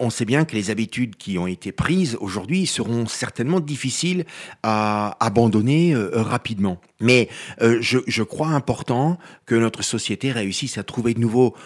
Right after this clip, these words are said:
de la valeur dans ce qui peut être produit dans nos jardins, de la valeur de ce qui vit autour de nous, et en particulier l'abeille qui est un, un, un élément marqueur de cet environnement fragile qui est autour de nous. Il n'y a pas qu'elle, hein.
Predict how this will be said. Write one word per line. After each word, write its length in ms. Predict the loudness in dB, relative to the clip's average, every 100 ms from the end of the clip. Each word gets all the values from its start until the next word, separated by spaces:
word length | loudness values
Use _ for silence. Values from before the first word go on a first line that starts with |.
| -12 -2
de 100 | 0
la 140 | 0
valeur 380 | 0 2 2 2
dans 140 | -4
ce 140 | -4 -8
qui 220 | -8 -6
peut 220 | -2 -2
être 180 | -4 -8
produit 380 | -4 -2 -2 -2
dans 120 | -2
nos 120 | -4
jardins, 500 | -4 -4 -2 0 0 -4 -14 -6
de 80 | -2
la 120 | 0
valeur 360 | 2 2 2 0
de 280 | -4 -2 0
ce 180 | -2
qui 320 | -6 -6 -6 -6 _ -14
vit 440 | -12 -8 -2 2
autour 280 | 2 2 -2
de 80 | 2
nous, 200 | 4 4
et 60 |
en 60 | 2
particulier 440 | -4 -8 -4 -2
l'abeille 340 | 0 2 0 0
qui 140 | -4
est 140 | -4
un, 120 | -4 -6 -12 -14 -10
un, 120 | -8
un 280 | -6 -2 2
élément 320 | 2 4 2
marqueur 560 | 2 2 2 0 0 0
de 60 |
cet 240 | -4 -4 -4
environnement 460 | -4 -2 -2 -2
fragile 440 | -4 -4 -4 -4 -6
qui 120 | -6
est 80 | -8
autour 180 | -6 0
de 80 |
nous. 140 | 4 4
Il 60 |
n'y 60 | 4
a 60 | 2
pas 140 | -2
qu'elle, 260 | 0 0
hein. 140 | 0